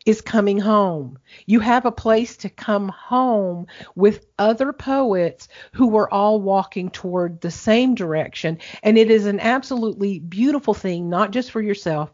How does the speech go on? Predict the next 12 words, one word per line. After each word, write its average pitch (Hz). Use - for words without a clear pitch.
but 185
a 190
group 220
effort 170
to 214
experience. 185
And 185
if 175
you've 175
never 190
experienced 156
that, 151